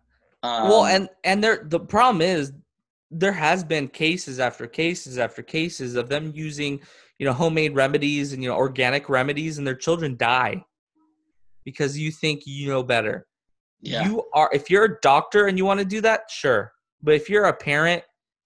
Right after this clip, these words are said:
Speaker 1: oh, I'm okay. I'm okay if you wanna kill your child, that's fine with me. I don't give a shit. But don't push it on other people.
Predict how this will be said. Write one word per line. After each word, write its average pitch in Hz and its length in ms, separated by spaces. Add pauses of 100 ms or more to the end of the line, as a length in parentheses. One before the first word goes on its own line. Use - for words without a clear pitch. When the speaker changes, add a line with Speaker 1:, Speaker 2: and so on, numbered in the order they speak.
(680)
Speaker 1:
oh, 107 200
I'm 190 180
okay. 208 420 (960)
I'm 202 140
okay 233 200
if 170 140
you 180 100
wanna 185 200
kill 185 180
your 151 80
child, 165 240
that's 151 180
fine 160 240
with 151 140
me. 135 180
I 120 100
don't 147 160
give 127 120
a 113 60
shit. - 300
But 151 380 (600)
don't 233 200
push 190 240
it 185 80
on 151 140
other 123 220
people. - 440